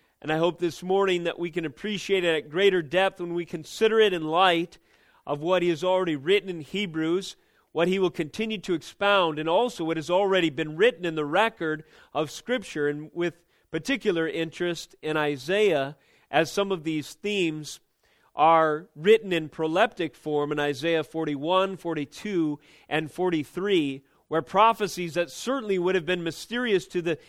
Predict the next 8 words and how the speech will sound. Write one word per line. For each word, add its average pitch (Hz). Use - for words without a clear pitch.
contemporary 190
ear 220
at 170
the 175
time 196
they 185
were 160
written 151